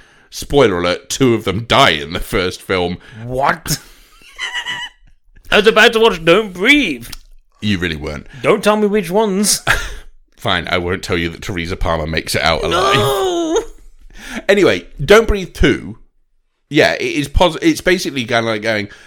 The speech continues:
Speaker 1: "Hey, what if more villains came, but they were actually worse than the real gu-, the guys at the beginning of the
Speaker 2: Mm-hmm.
Speaker 1: first one? And actually, they're kinda worse than the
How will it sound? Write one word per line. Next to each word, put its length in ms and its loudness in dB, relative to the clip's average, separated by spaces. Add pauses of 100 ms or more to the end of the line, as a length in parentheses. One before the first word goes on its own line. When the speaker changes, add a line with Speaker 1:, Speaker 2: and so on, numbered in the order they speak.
(180)
Speaker 1:
"Hey, 380 -2
what 260 -2
if 240 -2 (280)
more 340 4
villains 400 -2
came, 220 -4
but 120 -8
they 140 2
were 80 4
actually 360 -4
worse 360 -4
than 160 -6
the 80 -6
real 320 -4
gu-, 220 -8
the 140 -10
guys 300 -2
at 60 -10
the 60 -14
beginning 460 -8
of 80 -8
the 60 -8
Speaker 2:
Mm-hmm. 80 -10
Speaker 1:
first 340 -6
one? 200 -10 (320)
And 80 -2
actually, 360 -4
they're 160 -16
kinda 240 -4
worse 320 2
than 600 -6
the 140 -18